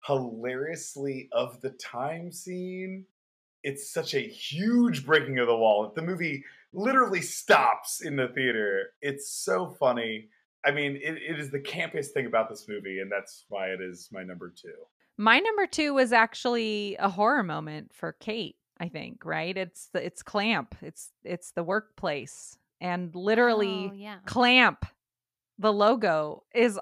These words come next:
Speaker 2: on the whole fucking world. It's, like, squishing the
Speaker 3: <laughs>
Speaker 2: world
Speaker 3: Yep.
Speaker 2: <laughs> into a donut. I, I think Billy is like, "Hey, can we do blah, blah, blah in here?" And he's like, "Bill, there is nothing we can't do in this building."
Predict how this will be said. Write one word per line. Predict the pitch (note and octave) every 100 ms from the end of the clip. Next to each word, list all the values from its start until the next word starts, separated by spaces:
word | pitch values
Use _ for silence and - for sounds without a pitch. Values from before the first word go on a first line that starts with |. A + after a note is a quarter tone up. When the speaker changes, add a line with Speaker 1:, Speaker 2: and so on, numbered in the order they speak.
| -
Speaker 2:
on | A3+ A#3 C#4+ C4+
the | C4
whole | B3+ C4
fucking | D4 - D#4 D4+ D4 A#3+
world. | C#4+ A4 F#4+ F#3+ D#3+ F#3
It's, | C#4 B3
like, | D4 C#4
squishing | - - E4+ C#4 D4+ G4+ - E4 C4+
the | C4
Speaker 3:
<laughs> |
Speaker 2:
world | C4 - - - - -
Speaker 3:
Yep. | B3 B3 -
Speaker 2:
<laughs> |
into | G4 F4 E4
a | D#4+
donut. | A3+ G#3 B3 F4+ E4+ G#3 - -
I, | G#3
I | G#3+
think | B3 A#3
Billy | F3 F#3 G3+ G3
is | F3+
like, | F#3+ F3
"Hey, | - C4 C4+
can | C4 G#3+
we | A3+ A#3+
do | A#3+ A#3+ A3+
blah, | E3+ F3 G3
blah, | G3+ F#3+
blah | D#3+ D#3+ F#3+ G3+
in | G#3+
here?" | G#3+ G#3+ A3 A3+
And | - G3
he's | G3+ F#3+
like, | G3+ F#3 F3+ _ - - -
"Bill, | A3 D4 D4+ D4+
there | D#4 A#3+
is | E3 E3+
nothing | F#3+ A3+ - D#3
we | D#3+
can't | E3+ G#3+ G#3 -
do | E3 D#3+
in | D#3
this | D#3+ G3
building." | E3 D3+ D#3+ D#3 A3